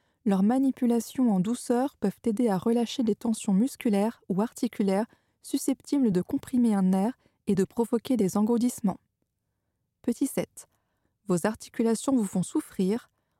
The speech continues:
en particulier vos hanches et vos genoux. Vous cherchez une approche structurée reposant sur des interventions directes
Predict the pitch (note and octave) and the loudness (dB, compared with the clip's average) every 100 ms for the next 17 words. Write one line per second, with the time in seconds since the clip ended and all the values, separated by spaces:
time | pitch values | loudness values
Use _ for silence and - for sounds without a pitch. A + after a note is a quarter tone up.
0 | _ - F3+ B3 - B3 - A#3 B3 F#3+ | _ -4 -2 -4 -4 -6 -2 0 2 2
1 | - A3 C4 - G3+ F#3+ G3 A#3 F#3 - | 0 -2 -2 0 0 0 2 2 0 -4
2 | _ _ _ _ _ _ G3+ G3+ B3 - | _ _ _ _ _ _ -8 -4 -4 -2
3 | C#4 A#3+ A3+ - A#3+ - - C#4 - - | 0 0 0 -2 -4 -4 -10 -12 -12 -2
4 | G#3 F#3 A#3+ _ _ F3 A3 - B3 A#3 | 0 0 -2 _ _ 0 0 2 0 2
5 | C4 C4 G3+ F#3 G#3 A3 A#3+ A3+ G#3+ - | 0 0 0 2 2 0 0 0 0 0
6 | F#3 A3+ G3+ - - | 0 2 0 -2 -10